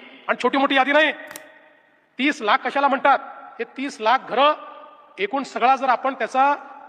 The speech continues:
किती गुंतवणूक आपण करणार आहोत याचा विचार केला, तर साधारण ऐंशी हजार कोटी रुपयाची गुंतवणूक ग्रामीण भागामध्ये, घरांमध्ये आता आज आपण या ठिकाणी करतो आहोत. आणि एवढं करून ते थांबले नाहीत. परिवार वाढतात, काही लोक सुटलेली असतात,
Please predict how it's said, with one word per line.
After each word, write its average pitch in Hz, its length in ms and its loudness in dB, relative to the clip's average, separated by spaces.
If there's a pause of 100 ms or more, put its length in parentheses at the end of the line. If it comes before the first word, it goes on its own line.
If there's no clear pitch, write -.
(580)
किती 311 180 -2
गुंतवणूक 285 380 0
आपण 262 180 2
करणार 262 200 -4
आहोत 277 80 2
याचा 269 140 -4
विचार 262 240 0
केला, 254 320 2 (600)
तर 262 100 2
साधारण 254 320 2
ऐंशी 233 320 -2
हजार 277 400 2
कोटी 302 380 -4
रुपयाची 285 380 0
गुंतवणूक 277 480 2 (340)
ग्रामीण 262 280 6
भागामध्ये, 285 480 4 (280)
घरांमध्ये 294 380 4
आता 277 220 4 (120)
आज 240 140 0
आपण 254 160 -2
या 240 80 2
ठिकाणी 240 260 0
करतो 220 240 -4
आहोत. 262 300 4 (680)
आणि 233 140 0
एवढं 208 200 2
करून 262 220 -4
ते 269 120 -2
थांबले 220 220 0
नाहीत. 190 260 2 (760)
परिवार 233 300 2
वाढतात, 208 400 0 (420)
काही 202 140 -4
लोक 220 120 -4
सुटलेली 247 380 0
असतात, 202 380 2